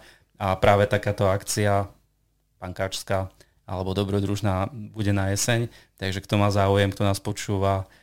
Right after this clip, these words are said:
e, zažiť srandu, zažiť dobrodružstvo a samozrejme podať výkon, lebo prebehnúť sto tridsaťpäť kilometrov nie je sranda. Ale popri tom sa zažije kopec srandy, tak, e,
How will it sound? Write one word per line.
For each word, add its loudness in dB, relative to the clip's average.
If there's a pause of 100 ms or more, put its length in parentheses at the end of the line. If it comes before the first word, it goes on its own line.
(200)
e, -2 (340)
zažiť 2
srandu, 2
zažiť 0
dobrodružstvo 2
a 4
samozrejme 2
podať 2
výkon, 0
lebo -2 (280)
prebehnúť -2
sto -6
tridsaťpäť -6
kilometrov 2 (280)
nie 2
je 4
sranda. 2 (1040)
Ale 10
popri 6
tom 4
sa 2
zažije 2
kopec 4
srandy, 2
tak, -2
e, -2